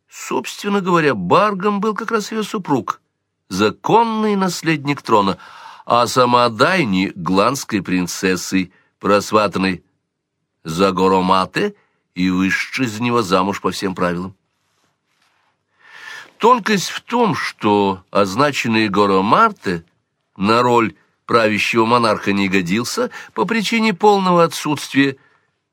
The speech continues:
хоть малейшего интереса к государственным делам, равно как и способности к таковым. Молодой король знал одну, но пламенную страсть —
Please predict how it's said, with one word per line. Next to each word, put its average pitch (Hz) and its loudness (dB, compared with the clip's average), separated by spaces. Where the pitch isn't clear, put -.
хоть - -2
малейшего 110 0
интереса 98 -2
к 90 -4
государственным 92 -2
делам, 90 0
равно 104 0
как - -6
и - -10
способности 196 -2
к - -12
таковым. 160 -4
Молодой 131 2
король 123 2
знал 98 2
одну, 113 0
но 208 4
пламенную 120 0
страсть — - -6